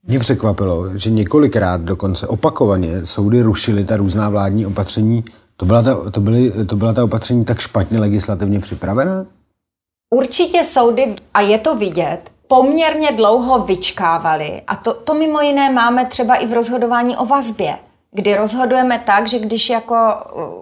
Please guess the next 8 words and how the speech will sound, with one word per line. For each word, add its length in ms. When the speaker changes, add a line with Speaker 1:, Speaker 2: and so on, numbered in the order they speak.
Speaker 2:
orgány 460
činné 360
v 60
trestním 480
řízení 580
někoho 640
zajistí 840
a 340